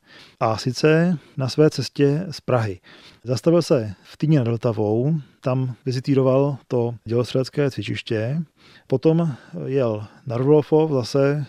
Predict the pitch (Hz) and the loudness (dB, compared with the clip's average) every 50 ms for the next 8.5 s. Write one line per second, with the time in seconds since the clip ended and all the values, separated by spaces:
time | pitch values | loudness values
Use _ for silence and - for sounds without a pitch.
0 | - - - 110 120 131 131 123 135 135 131 - - 139 135 135 135 - - - | -8 -6 -4 0 0 0 0 2 0 -2 -2 0 2 2 2 2 0 -4 -14 -20
1 | - - - - - 120 120 123 131 139 139 - - 151 135 - - - 127 110 | -20 -20 -12 -6 -4 -2 0 2 2 2 2 2 0 -2 -2 -2 -2 -2 -2 0
2 | 107 113 117 120 123 139 156 190 175 - _ _ - - - - - _ - - | 0 2 2 2 2 0 -2 -4 -6 -8 _ _ -20 -20 -20 -20 -20 _ -2 -2
3 | 127 - - - 160 156 139 _ _ - 143 131 131 143 147 151 151 131 120 135 | -2 0 2 2 2 2 0 _ _ 0 2 4 4 4 4 4 2 2 2 0
4 | 131 113 - - 143 - 131 123 113 120 131 131 131 - - - 123 107 104 98 | 0 0 -2 -4 0 0 2 2 2 2 0 0 -2 -4 -8 -8 -8 -6 -8 -8
5 | - - 131 123 117 117 127 120 123 139 147 160 175 - - 139 123 120 123 120 | -10 -12 -6 -2 0 2 2 4 4 4 4 4 4 2 0 -2 0 0 0 0
6 | - 131 127 127 - - - - - - - _ _ - 123 131 127 - - 143 | 0 0 -2 -2 -4 -8 -18 -20 -20 -20 -20 _ _ -2 -2 -2 0 0 0 0
7 | 135 - - - 117 113 113 117 117 120 123 123 127 147 160 - - 120 - 131 | 0 0 0 0 0 0 0 0 0 0 0 0 0 0 -2 -2 -4 -4 -2 -4
8 | 127 - 127 117 - - 120 117 117 110 | -4 -4 -6 -6 -4 -2 -2 -2 -2 -4